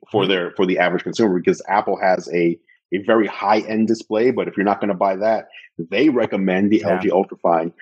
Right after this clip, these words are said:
Speaker 1: So L-, I think L G is gonna be okay even without phones.
Speaker 2: Yeah.
Speaker 1: Last question. Josh, again, Josh hit us with several questions.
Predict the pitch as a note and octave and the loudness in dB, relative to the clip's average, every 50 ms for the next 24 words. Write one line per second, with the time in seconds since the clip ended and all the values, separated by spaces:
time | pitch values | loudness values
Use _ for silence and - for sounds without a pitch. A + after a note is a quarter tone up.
0 | - - - - - - - - - A2+ G#2+ G#2 G2+ G2 G2 G#2 - C#3 F#3 F3+ | -14 -12 -12 -12 -12 -14 -14 -8 -2 2 2 2 2 0 -2 -2 0 -2 -2 -2
1 | - D3 F3+ F#3 F3+ C#3+ A2 A#2 A2+ G2 G#2+ F#2+ G#2+ G2 F2 G2 F#2 F2+ - - | -2 -2 -4 -2 -2 -2 0 0 0 0 -2 -2 -2 -2 0 2 0 0 0 0
2 | F#2 F2+ D#2+ F#2 F#2+ F2+ F#2 F2 F2 F2 E2+ D#2+ D#2 D#2 D2 - _ _ _ _ | -2 -2 0 -2 -4 -2 -2 0 0 2 2 2 2 0 -2 -6 _ _ _ _
3 | _ _ _ - E2+ D#2+ D#2 D2 D2+ - - G#2+ F#2+ F2+ - - _ _ - - | _ _ _ 0 0 0 0 -2 -4 -4 -2 -2 -2 -2 -2 -6 _ _ -4 0
4 | G2+ A2 A#2+ - - - A#2+ G2+ - - - G2 F#2 F#2 - - F#2+ C#3+ D3 D3 | 0 0 0 -2 -4 0 0 0 0 0 0 -2 -2 -2 -4 -6 -4 -2 0 0
5 | E3 - C3+ C3 C3+ A2 E2 F2 - C3+ D3+ G3+ A3 F#3+ D#3+ - - - - D#3 | 0 -2 -2 -2 -2 -2 -4 -4 -4 -2 0 0 0 0 -2 -4 -6 -4 -2 0
6 | D#3 D3+ D3 - C3 A#2+ - - E3+ E3+ D3+ B2+ A2+ G2+ - - - D#2+ - - | 0 0 0 -2 -4 -4 -2 0 0 0 2 2 -2 -4 -2 -2 -4 -4 -4 -6
7 | - - _ _ | -20 -20 _ _